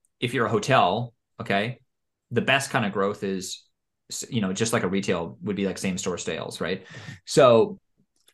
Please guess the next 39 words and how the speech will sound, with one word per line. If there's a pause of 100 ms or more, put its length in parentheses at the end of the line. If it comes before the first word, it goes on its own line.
(100)
like,
if,
let's
say
you,
uh, (180)
let's,
let's, (460)
uh, (140)
let's
talk
about, (680)
well,
let's
just
say
trades,
right? (480)
Um, (140)
well,
no,
let's
go
back
to
the,
let's
go
back
to
the
hotel. (260)
So
in
the
hotel,
for
example, (100)
uh,